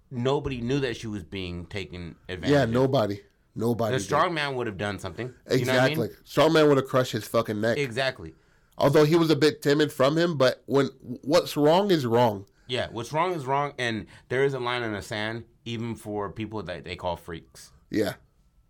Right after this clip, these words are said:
Speaker 1: And had other people found out about this, he would have been dead.
Speaker 2: Yeah.
Speaker 1: But she kept it close to the vest because she felt like she
Speaker 2: Shame.
Speaker 1: was in the wrong.
Speaker 2: Exactly.
Speaker 1: Yeah, like, and for
Speaker 2: Especially in that time era, it was
Speaker 1: Yeah.
Speaker 2: like, "The woman.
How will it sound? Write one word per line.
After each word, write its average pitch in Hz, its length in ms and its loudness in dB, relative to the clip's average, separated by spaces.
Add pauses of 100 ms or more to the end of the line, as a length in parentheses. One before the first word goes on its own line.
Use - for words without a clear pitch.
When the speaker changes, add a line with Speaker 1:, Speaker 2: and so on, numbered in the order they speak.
(600)
Speaker 1:
And 117 420 -4
had 127 500 -4 (340)
other 135 200 -4
people 139 260 -8
found 156 280 -2
out 190 100 -6
about 123 220 -4
this, 117 200 -10
he 139 100 -6
would 131 80 -4
have 120 80 -10
been 123 160 -6
dead. 135 260 -6 (300)
Speaker 2:
Yeah. 98 180 -4
Speaker 1:
But 123 160 -6
she 135 160 -6
kept - 260 -6
it 135 120 -8
close 117 240 -8
to 135 60 -10
the 123 120 -8
vest 98 420 -6
because 98 440 -8
she 131 220 -10
felt 110 340 -8
like 104 160 -10
she - 160 -6
Speaker 2:
Shame. 151 140 2
Speaker 1:
was 123 100 -2
in 98 100 -12
the 90 60 -12
wrong. 85 180 -18 (220)
Speaker 2:
Exactly. 139 400 2
Speaker 1:
Yeah, 92 100 -8
like, 113 200 -10 (180)
and 139 120 -10
for - 180 -14 (600)
Speaker 2:
Especially 196 380 2
in 165 80 4
that 139 180 4
time 135 300 2
era, 151 360 4
it 135 100 4
was 143 140 4
Speaker 1:
Yeah. 120 80 0
Speaker 2:
like, 120 280 0
"The 208 120 8
woman. 117 440 4